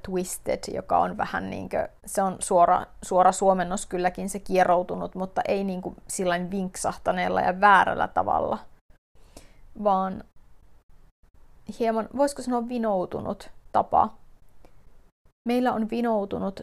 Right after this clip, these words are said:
tapa että sitä kovemmin me yritetään. Mitä etäämmäs ja mitä enemmän hylätään,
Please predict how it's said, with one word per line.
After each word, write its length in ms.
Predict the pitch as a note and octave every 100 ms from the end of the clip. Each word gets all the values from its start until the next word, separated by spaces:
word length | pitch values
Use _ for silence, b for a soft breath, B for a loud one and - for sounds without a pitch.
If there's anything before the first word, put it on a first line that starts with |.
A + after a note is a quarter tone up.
| -
tapa 420 | G3 G3 - G#3+ - - - - - _ - - - - - - - - - - - - - - -
että 580 | A3 G#3 - - - - - - - - - - _ - - - -
sitä 320 | - C4 A#3
kovemmin 560 | A3 A3 G3+ G3 G3+ G#3
me 140 | G#3+ -
yritetään. 680 | G3 - - - - - - - - - - - - - - - - - _ _ - _ _ _ -
Mitä 300 | A#3 A#3 - -
etäämmäs 800 | A#3 - A3+ G3 G3 G#3 - - - -
ja 80 | A3
mitä 260 | G#3 G3+ -
enemmän 680 | - G#3 G3+ G3 F#3+ - F#3+
hylätään, 720 | G#3+ G3+ F#3 - D2+ D#2 G#3